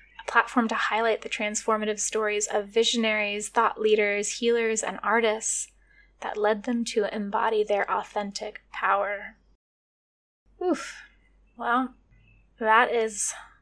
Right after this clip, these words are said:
my sister Lynn. I want us to just dive right into the episode. So thank you for being here. I hope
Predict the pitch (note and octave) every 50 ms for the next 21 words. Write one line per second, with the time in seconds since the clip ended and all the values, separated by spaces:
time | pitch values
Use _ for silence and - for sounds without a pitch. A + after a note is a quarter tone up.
0 | _ _ _ _ _ _ _ _ _ _ _ - - G#3+ G#3 G#3+ G#3 - - -
1 | A#3 A3 - - - G#3+ G#3 G3+ G3 G3 G3+ A3 B3+ B3+ B3 A3+ A3 G#3 G#3 A3+
2 | A#3+ - - A3+ A3+ G#3+ A3 A3 A3+ A3+ - - B3 A3+ - A#3+ - - - A3
3 | G#3 G#3 A3 A#3 A3+ B3+ A#3+ A#3 A#3+ A#3 G#3 A3 A3+ A3+ A3+ - - A#3+ A3 -
4 | - A#3 - - C4 A#3+ - - - A3 A3 G#3+ G#3+ A3 G#3+ - - - - A3+
5 | G#3+ G#3+ G#3+ G#3+ G#3+ G#3+ A3+ - - A#3 A#3 B3 A#3+ B3+ B3+ A#3+ - - A#3+ A3
6 | A3 - A3+ A#3+ B3 B3 A#3+ A3+ G#3+ A#3+ A#3+ A#3 G#3 F#3+ G#3 G#3 F#3 F#3 G#3+ A3
7 | A3+ A3+ -